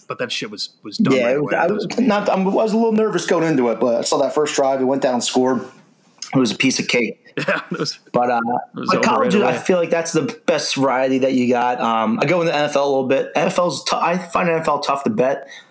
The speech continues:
Speaker 2: Um, there's upsets weekly.
Speaker 1: Oh, yeah.
Speaker 2: One week the Saints look good. Next week they're putting up twelve points. Um,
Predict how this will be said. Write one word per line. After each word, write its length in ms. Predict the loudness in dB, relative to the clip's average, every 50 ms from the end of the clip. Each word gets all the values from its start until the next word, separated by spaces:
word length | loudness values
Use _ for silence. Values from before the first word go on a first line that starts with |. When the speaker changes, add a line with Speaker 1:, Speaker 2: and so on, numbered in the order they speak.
| _ _ -2
Speaker 2:
Um, 380 | 0 0 2 2 0 0 2 2
there's 180 | 2 2 2
upsets 440 | 0 0 0 0 0 0 -2 0 0
weekly. 380 | 0 0 0 0 0 2 2 4
Speaker 1:
Oh, 40 |
yeah. 80 | 2 2
Speaker 2:
One 120 | 2 2 2
week 140 | 0 0 -2
the 60 | -2
Saints 280 | 0 2 2 2 2 0
look 160 | -2 0 0
good. 220 | 2 2 2 2
Next 260 | 2 0 0 0 0 0
week 120 | 0 0
they're 80 | 0 -2
putting 180 | 0 0 0 0
up 100 | -2 -2
twelve 260 | -2 0 0 -2 -2 -2
points. 480 | 0 0 0 0 0 -2 -4 -4 -6 -8 -12 -14 -14 -18 -18 _ -2
Um, 560 | 0 0 2 0 0 0 0 0 0 -2